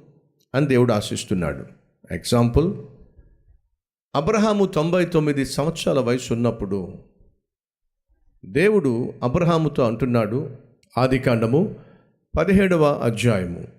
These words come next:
ఏమంటున్నాడు దేవుడు? అబ్రహాము అనగా అబ్రాము తొంభై తొమ్మిది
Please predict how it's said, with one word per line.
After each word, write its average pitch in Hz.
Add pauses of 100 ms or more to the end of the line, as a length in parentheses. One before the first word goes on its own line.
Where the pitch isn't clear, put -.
(200)
ఏమంటున్నాడు 160
దేవుడు? 147 (720)
అబ్రహాము 185 (140)
అనగా 110 (400)
అబ్రాము 135 (500)
తొంభై 196 (220)
తొమ్మిది 135